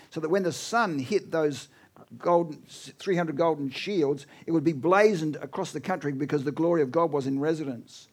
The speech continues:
Uh, what happened was the king of Egypt came up, uh, uh, I can't remember his name now, Shishak or something like that. He came up and he stole the gold and plundered the gold, and then the king, who was the son of Solomon,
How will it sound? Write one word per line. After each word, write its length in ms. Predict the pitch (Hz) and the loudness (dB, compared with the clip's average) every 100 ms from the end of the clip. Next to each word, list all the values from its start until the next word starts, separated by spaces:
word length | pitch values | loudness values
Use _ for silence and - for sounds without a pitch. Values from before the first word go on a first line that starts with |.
| _ - _ - - - - | _ -20 _ -20 -20 -20 4
Uh, 100 | 160 | 4
what 160 | 170 196 | 6 6
happened 300 | 214 254 196 | 6 4 4
was 300 | 160 147 120 | 4 4 2
the 100 | 147 | -2
king 240 | 202 190 | -2 0
of 180 | 156 143 | 0 2
Egypt 380 | 226 233 202 - | 0 2 -2 -2
came 260 | 147 127 | -4 -2
up, 300 | 135 170 - _ _ - - | -2 -4 -6 _ _ -20 -8
uh, 240 | 143 135 - - | -4 -4 -6 -10
uh, 420 | 123 131 123 127 135 | -8 -6 -6 -10 -14
I 40 | 131 | -12
can't 200 | 170 147 | -10 -8
remember 240 | 160 160 | -6 -2
his 140 | 147 135 | -2 -2
name 240 | 170 180 | -4 -4
now, 340 | 139 131 165 175 _ _ - | -4 -6 -6 -10 _ _ -18
Shishak 560 | - 170 - 180 180 | -12 -10 -6 -4 -4
or 60 | 127 | -8
something 200 | 160 143 | -8 -4
like 200 | 143 131 | -4 0
that. 260 | 165 160 - - - | -2 -4 -12 -20 -8
He 100 | 170 | -2
came 260 | 190 185 202 | 0 0 2
up 280 | 185 165 - - - | 2 2 -6 -20 -6
and 160 | 165 | -4
he 80 | 170 | -2
stole 540 | - - 208 220 220 | -6 2 8 8 8
the 80 | 185 | 6
gold 420 | 143 151 135 156 | 4 2 4 2
and 100 | 156 | 0
plundered 320 | 123 190 214 160 | -4 2 4 4
the 100 | 147 | 2
gold, 480 | 185 170 135 160 - - - | 4 4 4 2 -4 -14 -6
and 180 | 156 | -2
then 200 | 175 202 | 0 0
the 100 | 180 | 0
king, 360 | 139 - 233 180 | -2 -2 0 2
who 100 | 165 | 2
was 160 | 165 131 | 0 -4
the 80 | |
son 240 | 127 226 180 | -6 -4 -2
of 100 | 135 | -2
Solomon, 500 | 202 233 160 139 | 2 2 2 -2